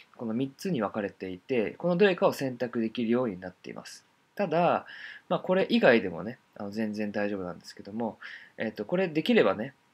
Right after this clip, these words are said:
できればなんですけど、これカスタムサムネイルっていうので、自分で、えーと、例えば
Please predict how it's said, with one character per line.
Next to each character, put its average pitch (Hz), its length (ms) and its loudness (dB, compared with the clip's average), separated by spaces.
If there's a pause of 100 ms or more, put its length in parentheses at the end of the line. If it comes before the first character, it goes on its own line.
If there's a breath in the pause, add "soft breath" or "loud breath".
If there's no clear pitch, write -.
(280)
で 135 140 -6
き 135 120 -4
れ 196 80 4
ば 139 100 4
な 117 60 2
ん - 40 4
で 104 40 -4
す - 20 -10
け 110 60 -4
ど、 92 60 -6
こ - 80 -20
れ - 20 -16
カ 131 120 -6
ス - 80 -10
タ 196 120 0
ム 185 100 -4
サ 185 160 -2
ム 185 100 -2
ネ 185 160 2
イ 147 40 4
ル 113 60 2
っ - 40 -2
て - 140 -6
い - 20 0
う 98 40 -2
の 90 120 -6
で、 101 220 2
自 117 180 -4
分 180 260 -2
で、 180 340 2 (400 loud breath)
え 113 140 -2
ー 104 100 -4
と、 117 200 -2
例 156 80 8
え - 20 4
ば 98 260 2